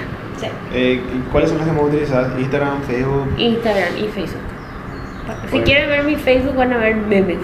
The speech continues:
Speaker 3: Eso me van a encontrar.
Speaker 1: Ah, sí, Facebook yo no les recomiendo porque subo cada meme.
Speaker 2: Facebook y Twitter es lo mejor, ¿verdad? Por ahí
Speaker 3: Sí.
Speaker 2: memes.
Speaker 1: Ah, Twitter estoy arroba Romy da Silva.
Speaker 3: Yo, Nati Torres.
Speaker 1: Acá nada publico en Twitter, así que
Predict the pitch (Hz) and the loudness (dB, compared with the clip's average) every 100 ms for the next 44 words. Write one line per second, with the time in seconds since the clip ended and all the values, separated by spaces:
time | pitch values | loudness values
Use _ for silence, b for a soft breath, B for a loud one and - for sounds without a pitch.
0 | - 214 262 294 208 190 190 196 - 240 | -2 -2 0 0 0 0 0 -2 -2 -2
1 | 269 254 320 349 359 294 254 247 247 262 | 0 0 2 4 4 4 4 4 4 2
2 | 285 262 214 220 240 262 233 233 285 311 | 2 2 2 2 2 0 0 -2 -4 -4
3 | 285 196 190 196 196 196 - - - - | -2 -2 -2 -4 -6 -6 -6 -8 -8 -2
4 | 135 143 151 143 135 143 127 131 131 - | 2 2 2 0 2 2 2 2 0 -2
5 | 104 98 - - - - 131 127 120 - | -2 -2 -4 -8 -8 -4 4 6 6 4
6 | - - - 277 349 311 294 320 349 311 | 0 -4 0 4 4 4 2 2 0 0
7 | 311 277 269 254 233 254 269 277 269 170 | -2 2 2 4 2 2 2 0 -2 -6
8 | - - - 208 226 220 220 226 165 - | -6 -8 -4 2 4 4 0 0 -2 -2
9 | - 269 269 226 233 247 262 233 214 214 | 0 2 2 2 2 2 4 4 4 2
10 | 208 185 196 196 196 202 190 | 0 -2 -2 -2 -2 -2 -2